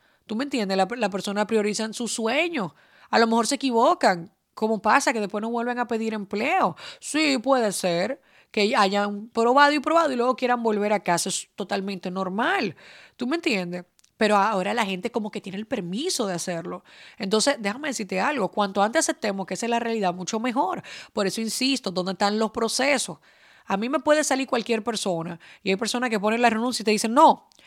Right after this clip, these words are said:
efectiva cuando ustedes necesiten. Yo me puedo quedar un mes, quince días.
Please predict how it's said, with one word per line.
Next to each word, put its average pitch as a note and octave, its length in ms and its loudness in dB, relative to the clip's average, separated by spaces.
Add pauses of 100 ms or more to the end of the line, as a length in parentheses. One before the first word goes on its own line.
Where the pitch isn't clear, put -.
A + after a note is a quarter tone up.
(120)
efectiva B3+ 720 0
cuando B3 220 -2
ustedes A3 240 -2
necesiten. C#4 600 0
Yo G3+ 100 -2
me G#3 100 -4
puedo - 140 0
quedar A3 180 2
un A#3+ 80 -2
mes, C#4+ 240 2
quince B3 360 0
días. D4 300 4